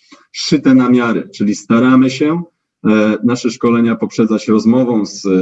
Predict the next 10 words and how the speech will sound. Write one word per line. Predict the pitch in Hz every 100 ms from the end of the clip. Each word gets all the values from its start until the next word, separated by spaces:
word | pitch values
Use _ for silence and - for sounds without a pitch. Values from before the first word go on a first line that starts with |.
| 92 92
za, | 101 101
zamawiającym, | 98 95 90 98 98 92 - - - 104
wykonaniem | 92 107 120 120 123 123
audytu, | 123 131 135 127
przeprowadzeniem | - 110 92 110 110 120 123
sprawdzenia | 117 - 117 127 127 120
dokumentacji | 123 123 127 127 135 135 135
i |
dopiero | 139 151 143
szkolić | 135 - 139 98 80 -